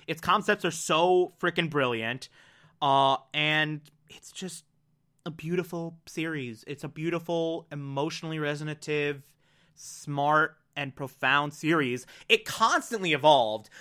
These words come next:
Like, at no point did this show ever feel safe.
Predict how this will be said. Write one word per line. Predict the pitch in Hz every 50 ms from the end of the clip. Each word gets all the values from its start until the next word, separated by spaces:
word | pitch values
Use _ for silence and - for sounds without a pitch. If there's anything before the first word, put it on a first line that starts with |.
| -
Like, | - 214 226 226 - - _ _ _ - - _
at | - 277 233 262
no | 269 285 330 359 392
point | 381 - 277 285 269 240 214 -
did | 196 185 160
this | 208 202
show | - - 208 190
ever | 185 165 165 147 147 139
feel | - 139 123
safe. | 110 - 110 101 - - -